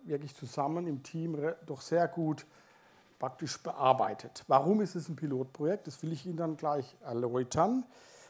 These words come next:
Äh, wir ha-, hoppla. Wir haben, so, ich bin wieder bei Ihnen. So. Wir haben zweitausendfünfzehn gab es das kooperative Verfahren. Das war ein internationales Verfahren, wo verschiedene Teams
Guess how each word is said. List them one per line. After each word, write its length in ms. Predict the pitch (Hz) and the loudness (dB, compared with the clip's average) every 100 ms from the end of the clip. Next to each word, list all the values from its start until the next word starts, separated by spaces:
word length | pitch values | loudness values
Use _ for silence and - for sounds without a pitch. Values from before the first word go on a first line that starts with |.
| - - | -20 -8
Äh, 280 | 233 170 170 170 - | 0 4 4 0 -4
wir 240 | 165 151 | 2 4
ha-, 260 | 147 175 - - _ | 4 0 -2 -20 _
hoppla. 300 | 135 151 233 - - - - - - - 170 | -10 -8 -10 -12 -20 -20 -20 -20 -20 -18 -6
Wir 180 | 143 | -2
haben, 260 | 143 165 170 - - - 269 254 - - - 247 _ - - - - _ _ - | 2 2 0 -10 -20 -20 -20 -20 -20 -20 -20 -20 _ -20 -20 -20 -20 _ _ -14
so, 180 | 123 147 | -8 -6
ich 100 | - | -6
bin 180 | - 120 | -8 -8
wieder 200 | 123 131 | -4 -4
bei 120 | 131 | -4
Ihnen. 420 | 131 139 165 175 175 - | -4 -4 -4 -8 -12 -12
So. 180 | 131 - _ - - - - _ _ _ | -12 -12 _ -20 -20 -20 -20 _ _ _
Wir 160 | - 135 | -2 4
haben 260 | 160 180 | 4 2
zweitausendfünfzehn 1300 | - 180 175 170 160 165 165 - 202 214 - - 185 170 | -2 -2 4 4 2 -2 -8 -10 -6 -6 -8 -6 -6 -2
gab 180 | 156 | -4
es 80 | 156 | -6
das 160 | 151 - | -12 -8
kooperative 600 | 156 151 147 143 135 131 | -6 -4 -6 -8 -12 -12
Verfahren. 720 | - 123 - 113 117 196 254 - - - - | -10 -10 -6 -4 -2 -2 -4 -10 -20 -20 -10
Das 140 | 143 | -2
war 100 | 135 | 2
ein 100 | 147 | 2
internationales 800 | 214 185 180 175 170 165 165 160 - | 0 -2 -2 -2 -4 -4 -2 -4 -6
Verfahren, 520 | 151 - 156 160 165 | -12 -4 -2 -2 -4
wo 60 | |
verschiedene 580 | 143 147 - 165 160 131 | -6 -8 -8 -8 -6 -6
Teams 600 | - 160 170 180 170 - | -6 -4 0 0 -4 -10